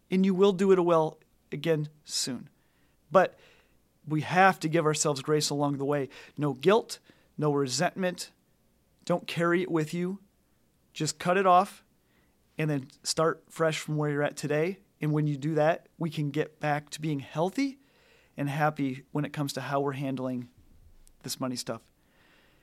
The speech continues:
And my last thing, as always, always remember,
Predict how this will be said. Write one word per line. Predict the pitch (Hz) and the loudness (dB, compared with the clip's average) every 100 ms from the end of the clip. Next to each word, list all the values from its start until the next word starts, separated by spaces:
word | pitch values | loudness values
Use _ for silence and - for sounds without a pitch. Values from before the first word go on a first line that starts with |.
| _ _ - | _ _ -4
And | 160 139 | -2 -2
my | - 151 | -2 0
last | 147 165 151 | 4 2 2
thing, | 147 123 - _ _ _ _ _ _ _ _ _ - | -4 -6 -10 _ _ _ _ _ _ _ _ _ 2
as | 190 214 | 6 6
always, | 190 156 117 - - | 6 4 2 -4 -4
always | - 185 214 190 | 2 6 6 4
remember, | 190 147 120 - | 2 0 -2 -10